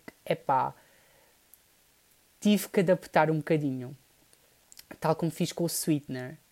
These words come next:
E turns out o Sweetener é, tipo, o meu álbum preferido, percebem? E, e não é muito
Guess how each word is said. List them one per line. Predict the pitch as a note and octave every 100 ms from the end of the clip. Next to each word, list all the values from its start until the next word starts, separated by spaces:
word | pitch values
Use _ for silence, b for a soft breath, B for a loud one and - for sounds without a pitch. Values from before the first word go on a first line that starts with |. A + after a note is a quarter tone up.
| _ -
E | D#3
turns | F3+ F3 D#3+
out | E3 E3
o | F3+
Sweetener | - E3+ F3+ F3 -
é, | E3
tipo, | F3 -
o | E3+
meu | F3 F3
álbum | E3 F3
preferido, | E3+ - F#3 E3 C3+ C3 - b b b b _ _
percebem? | - - C3+ C3 C3 -
E, | C3+ C3 B2+ B2+ -
e | C#3
não | C#3 C#3 C#3
é | C#3
muito | C#3+ C#3+ C#3+ C#3+ D3+ D3 D3 D3 D3 D3 D3 D3 D3 D#3